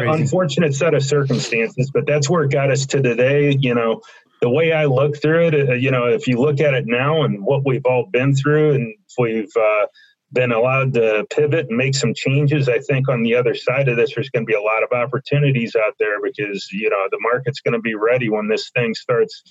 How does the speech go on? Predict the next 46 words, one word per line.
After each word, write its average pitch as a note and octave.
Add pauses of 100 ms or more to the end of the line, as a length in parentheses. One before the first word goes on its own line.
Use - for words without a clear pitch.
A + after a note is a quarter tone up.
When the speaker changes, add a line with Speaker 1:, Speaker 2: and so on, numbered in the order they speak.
(240)
Speaker 2:
slowly B2 (100)
lifting. A2+
You're A2+
gonna A#2
see, A2
uh, G#2+ (240)
a G2+
lot A2
of A2
opportunities, A2
I G#2+
think, G2+
for, G#2+
uh, G2 (320)
to C#3+
improve A#2 (100)
market B2+
share A#2+
and A2
to, G2+ (400)
you A2+
know, G2+
people D#3
are D3+
gonna C#3
be B2
in A#2+
a, G#2+
in A#2+
a G#2+
mode, A#2
I G2+ (100)
think, A2+
to G#2+ (100)
buy A#2+
products. G#2
And G#2+ (340)
we E3
saw D3
small D3+
glimpses C3+
of A2+
that A#2
as A2
restrictions A#2
were G#2+